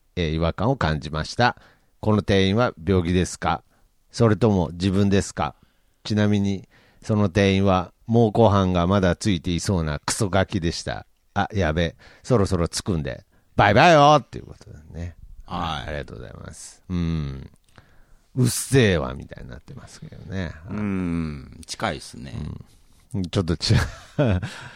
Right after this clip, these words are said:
Speaker 1: <laughs> いやけどね、僕はこういう反抗期的な部分が、なんかちょっと、なくなってきまして。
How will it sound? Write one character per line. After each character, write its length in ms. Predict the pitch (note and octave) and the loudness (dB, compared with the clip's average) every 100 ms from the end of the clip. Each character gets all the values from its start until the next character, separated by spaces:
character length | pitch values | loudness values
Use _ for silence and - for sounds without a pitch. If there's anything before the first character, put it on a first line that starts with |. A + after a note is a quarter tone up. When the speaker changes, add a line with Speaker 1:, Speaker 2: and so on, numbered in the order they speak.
| - _ _ | -20 _ _
Speaker 1:
<laughs> 40 | - | 2
い 40 | |
や 100 | D3+ | 4
け 100 | F#3+ | 6
ど 140 | F#3+ E3 | 8 8
ね、 320 | E3 D#3+ C#3 | 8 8 6
僕 240 | C3 B2 | 4 4
は 160 | C#3+ C3+ | 4 4
こ 300 | - C3 B2+ | 4 4 4
う 60 | |
い 60 | B2+ | 4
う 380 | B2+ B2 B2 A#2 | 4 2 4 4
反 340 | A#2+ B2 B2+ | 4 2 0
抗 320 | A#2 C#3 C#3 | 2 4 4
期 160 | C3 - | 2 -4
的 320 | - C#3 C#3 | -2 0 2
な 140 | D3+ D3 | 2 4
部 160 | D#3+ | 2
分 800 | D3 C#3+ B2+ A#2 G#2+ G#2 F#2+ F#2 | 2 2 2 2 0 0 0 0
が、 500 | F#2 F2 E2+ E2+ E2+ - - - - - - - | 0 2 2 2 0 -4 -16 -18 -20 -20 -18 -8
な 100 | E2 | -6
ん 40 | |
か 100 | D#2 | -6
ち 100 | - | -4
ょ 40 | |
っ 80 | A2 - | -4 -2
と、 480 | G#2 F2+ D#2+ D2 - _ _ _ _ - | 0 2 2 0 -6 _ _ _ _ -10
な 160 | F2 | -8
く 160 | E2+ A#2 | -2 4
な 140 | C#3 | 4
っ 80 | E3 | 4
て 160 | - G2 | 0 -6
き 180 | - E2+ | -6 -10
ま 140 | C#2 | -10
し 80 | - | -12
て。 440 | - E2+ E2+ D#2 | -10 -6 -6 -8